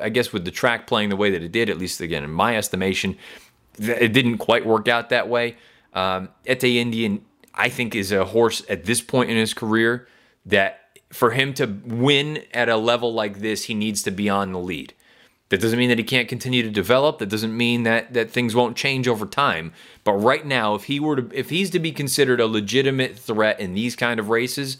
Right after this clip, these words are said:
I think he needs to be the one that's out there cutting out the fractions. Just my opinion. Uh, Governor Morris, a horse that I've been high on for a long time, you know, he was the one of the top four finishers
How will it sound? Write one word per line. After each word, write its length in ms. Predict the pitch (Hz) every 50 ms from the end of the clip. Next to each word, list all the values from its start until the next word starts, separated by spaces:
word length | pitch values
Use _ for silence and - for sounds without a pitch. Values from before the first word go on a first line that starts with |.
| - - - - - -
I 180 | - 98 113 127
think 180 | - 147 131 -
he 120 | 123 135
needs 240 | 139 139 127 110 107
to 80 | 107
be 140 | 101 117 113
the 100 | 104 104
one 220 | 98 104 107 107 101
that's 180 | 98 95 -
out 220 | 107 101 98 92 -
there 120 | 101 90
cutting 320 | - - 110 107 98 92
out 160 | 95 92 90 -
the 60 | 80
fractions. 500 | - 98 90 82 78 - - - - -
Just 240 | - 110 101 - -
my 140 | 98 92
opinion. 460 | 85 82 - - 87 73 64 - - - _ - - - - - - _
Uh, 120 | - 92 95
Governor 420 | 98 98 101 143 147 139 143 135
Morris, 400 | 131 131 135 131 117 95 82 -
a 80 | 85 85
horse 240 | 98 113 117 107 -
that 100 | 117 113
I've 220 | 113 117 120 110
been 120 | 110 113
high 280 | 104 107 113 117 120 120
on 140 | 120 120 117
for 120 | 104 117
a 60 | 113
long 260 | 113 113 117 117 117 113
time, 380 | - 127 123 131 135 143 147 135 - - - - - _ _ _ _ _ _ _ _ -
you 80 | 135
know, 100 | 127 120
he 280 | 120 113 - 139 151 160
was 200 | 156 156 151 135
the 80 | 151
one 400 | 151 143 139 131 127 127 127 127
of 220 | 127 - 127 120 113
the 80 | 113
top 320 | 107 - - 127 123 - -
four 240 | - - 135 127 117
finishers 800 | - - 156 170 160 135 - - 101 95 95 95 95 - -